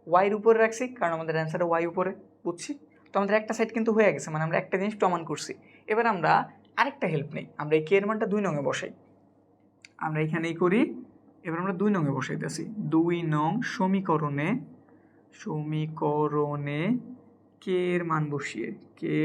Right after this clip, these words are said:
এর মান বসিয়ে। নিয়মটা আমি এখানে আবার দেখাই দিতেছি, একদম ক্লিয়ার হয়ে যাব। তো আমরা দুই নংটা আগে তুলি। দুই নংয়ে কী দেওয়া আছে? সি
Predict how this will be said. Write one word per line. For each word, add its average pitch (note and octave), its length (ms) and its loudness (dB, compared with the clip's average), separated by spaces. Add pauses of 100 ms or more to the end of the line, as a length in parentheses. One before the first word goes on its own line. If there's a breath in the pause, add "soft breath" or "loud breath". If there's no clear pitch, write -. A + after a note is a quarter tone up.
(120)
এর A#3 100 4 (920)
মান D3 460 -4 (540)
বসিয়ে। - 640 -4 (1900 soft breath)
নিয়মটা G3 300 0
আমি F#3+ 120 0
এখানে F#3+ 160 0 (140)
আবার F3+ 200 6
দেখাই F#3+ 280 4
দিতেছি, G3 260 2 (160)
একদম D#3+ 260 -2
ক্লিয়ার D3 260 2
হয়ে D3+ 160 -4
যাব। D#3 160 -4 (420 loud breath)
তো - 80 -14
আমরা F#3+ 200 0
দুই G3+ 100 -2
নংটা G3+ 260 0
আগে G3 160 2
তুলি। A3 260 0
দুই G#3 120 0
নংয়ে F#3 200 2
কী G3+ 100 0
দেওয়া G3+ 140 4
আছে? G3+ 120 -6
সি A#3 180 -4